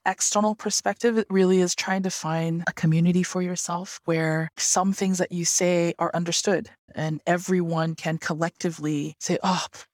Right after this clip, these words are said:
yeah, you know what? That is actually really hard." So it's about your own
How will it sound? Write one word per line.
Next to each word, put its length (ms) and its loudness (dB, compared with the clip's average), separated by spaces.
yeah, 140 4
you 160 0
know 80 2
what? 200 0
That 220 4
is 160 0
actually 320 -2
really 240 -2
hard." 340 -6
So 180 2
it's 180 0
about 440 0
your 320 2
own 400 4